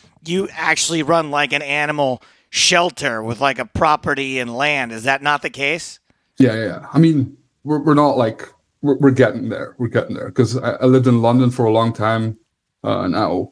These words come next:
Speaker 2: you know, we were setting up the, the new place. So we're still in the works for, we're not officially, like, an animal shelter, but we do have,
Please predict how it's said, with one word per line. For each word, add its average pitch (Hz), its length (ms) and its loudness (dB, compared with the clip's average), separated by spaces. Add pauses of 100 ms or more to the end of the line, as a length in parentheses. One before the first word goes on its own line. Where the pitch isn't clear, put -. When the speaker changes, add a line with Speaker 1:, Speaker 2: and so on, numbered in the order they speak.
Speaker 2:
you 113 80 -2
know, 107 360 -6
we 104 380 -6
were 113 300 0 (160)
setting 107 280 0
up 107 240 -4
the, 107 280 -2 (640)
the 117 80 0
new 120 240 4
place. 127 340 2
So - 540 -8
we're 113 200 -8
still 104 680 0 (520)
in 117 80 4
the 110 80 4
works 110 260 2
for, 104 420 -2 (200)
we're 127 140 4
not 135 180 2
officially, 107 520 -2
like, 92 200 -2
an 104 80 2
animal 110 280 2
shelter, 101 340 -4
but 110 180 0
we 107 120 0
do 117 160 2
have, 107 400 2